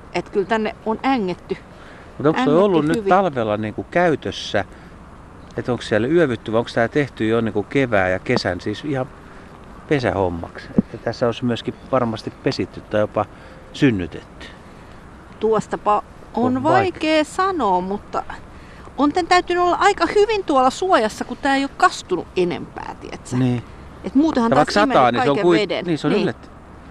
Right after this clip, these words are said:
Speaker 2: yllättävän hyvin tuntuu, että se pitäisi vettäkin
Speaker 1: Joo.
Speaker 2: jotenkin. Siellä ei oo kuitenkaan mitään.
Speaker 1: Ei täällä oo mitään, mikä viittaisi siihen, että täällä olisi tota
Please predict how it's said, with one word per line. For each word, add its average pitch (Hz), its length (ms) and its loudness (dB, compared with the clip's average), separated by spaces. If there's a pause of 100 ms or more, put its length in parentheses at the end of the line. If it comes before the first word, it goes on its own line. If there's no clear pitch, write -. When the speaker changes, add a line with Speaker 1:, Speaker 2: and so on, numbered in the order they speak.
(140)
Speaker 2:
yllättävän 143 480 0
hyvin 143 300 0
tuntuu, 127 260 -2
että - 120 -8
se - 120 -14
pitäisi 156 340 -2
vettäkin - 580 -4 (280)
Speaker 1:
Joo. 277 260 2
Speaker 2:
jotenkin. 87 400 -4 (1400)
Siellä 113 220 2
ei 107 40 4
oo 104 100 -2
kuitenkaan 104 420 -2
mitään. 98 500 -2
Speaker 1:
Ei 214 100 4
täällä 254 260 4
oo 269 40 2
mitään, 285 380 0
mikä 220 220 -2
viittaisi 214 480 0
siihen, 185 440 -6
että 175 280 -8
täällä 170 260 -2
olisi 175 180 -8
tota 185 340 -2